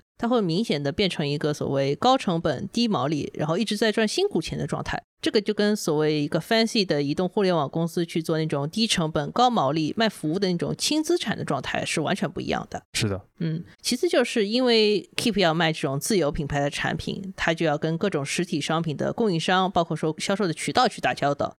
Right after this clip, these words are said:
Speaker 1: 这个公司的资金和存货也会有一些变化。比如说有一个项目叫应收账款，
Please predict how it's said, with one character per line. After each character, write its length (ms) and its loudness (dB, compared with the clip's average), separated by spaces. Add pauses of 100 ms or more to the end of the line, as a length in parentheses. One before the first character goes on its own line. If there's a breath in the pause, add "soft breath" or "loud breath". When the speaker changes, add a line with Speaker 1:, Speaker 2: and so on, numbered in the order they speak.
Speaker 1:
这 120 -4
个 20 0
公 180 2
司 120 -6
的 120 2
资 240 0
金 300 2
和 300 2
存 260 -4
货 360 2
也 120 0
会 140 0
有 80 2
一 40 -4
些 140 -4
变 200 -4
化。 200 -2 (340)
比 80 -8
如 60 -4
说 240 2
有 160 0
一 20 -4
个 100 -2
项 180 2
目 80 2
叫 180 2
应 220 2
收 200 4
账 220 2
款， 260 -6